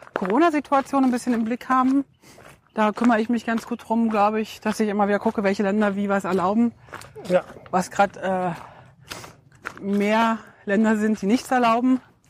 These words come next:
Speaker 1: Ich würd sagen, wir setzen uns mal hier auf die Bank, bevor wir jetzt ins Städtchen fahren, laufen. Das ist dann vielleicht nicht so ideal. Genau.
Speaker 2: Ja, aber wir waren ja in Deutschland immer noch gar nicht fertig.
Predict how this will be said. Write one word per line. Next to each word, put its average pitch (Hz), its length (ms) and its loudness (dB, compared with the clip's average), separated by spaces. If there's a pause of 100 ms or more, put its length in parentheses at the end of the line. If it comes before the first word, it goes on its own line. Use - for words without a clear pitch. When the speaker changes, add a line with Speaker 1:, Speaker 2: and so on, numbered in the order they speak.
(560)
Speaker 1:
Ich - 80 -12
würd 196 80 -2
sagen, 202 120 4
wir 190 60 6
setzen 185 220 2
uns 196 120 0
mal 196 100 6
hier 190 100 4
auf - 80 -4
die 170 80 -2
Bank, 175 340 -2 (880)
bevor 190 220 -2
wir 196 80 4
jetzt 196 120 -2
ins - 160 -6
Städtchen 220 400 -2
fahren, 214 380 2 (160)
laufen. 202 320 2
Das 180 160 -2
ist - 140 -8
dann 175 80 -2
vielleicht 165 180 -4
nicht 170 140 -4
so - 80 -6
ideal. 160 400 -6 (840)
Genau. 156 140 -10 (1200)
Speaker 2:
Ja, 185 140 -4
aber 170 140 0
wir 175 80 2
waren 196 160 4
ja 196 180 4
in 180 100 0
Deutschland 208 420 -2
immer 214 180 0
noch 220 140 -2
gar 220 120 -2
nicht 226 160 -2
fertig. - 480 -6